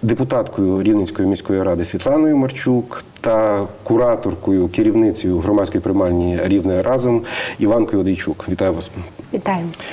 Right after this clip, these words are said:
Speaker 1: Е, моє перше питання до вас буде, пані Світлана. Дивіться, е, нещодавно,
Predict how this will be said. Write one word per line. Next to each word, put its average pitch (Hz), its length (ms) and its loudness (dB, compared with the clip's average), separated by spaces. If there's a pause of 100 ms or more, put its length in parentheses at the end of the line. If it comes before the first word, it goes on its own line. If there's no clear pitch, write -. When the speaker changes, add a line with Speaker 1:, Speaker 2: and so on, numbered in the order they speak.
(540)
Speaker 1:
Е, 104 280 2
моє 135 240 4
перше 139 360 -2
питання 156 560 0
до 107 140 0
вас 147 180 2
буде, 117 180 0
пані 95 220 0
Світлана. 92 400 -2
Дивіться, 98 420 2
е, 90 560 0
нещодавно, 104 680 2